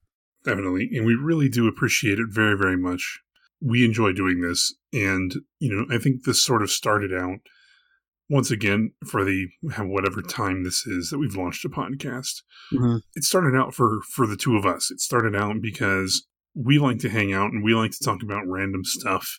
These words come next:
Speaker 2: Yeah.
Speaker 1: and just, you know, have a good time. But the support that we've had has been incredible, to say the very least.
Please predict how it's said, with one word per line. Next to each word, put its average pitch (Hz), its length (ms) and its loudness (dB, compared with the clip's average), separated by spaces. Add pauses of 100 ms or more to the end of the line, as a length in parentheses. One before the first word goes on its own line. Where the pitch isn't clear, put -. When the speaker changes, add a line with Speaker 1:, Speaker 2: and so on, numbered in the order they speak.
(120)
Speaker 2:
Yeah. 135 140 6 (200)
Speaker 1:
and 110 220 2
just, 95 340 0 (300)
you 117 160 2
know, 92 220 0 (180)
have 120 200 2
a 104 40 -2
good 101 160 -6
time. 87 420 -4
But 127 220 2 (480)
the - 100 2
support 165 420 0
that 156 80 -2
we've 123 200 0
had 110 200 0
has 104 140 2
been 101 560 0 (420)
incredible, 87 680 -2 (260)
to 123 100 -2
say 107 140 2
the 95 100 0
very 90 260 2
least. 85 440 -8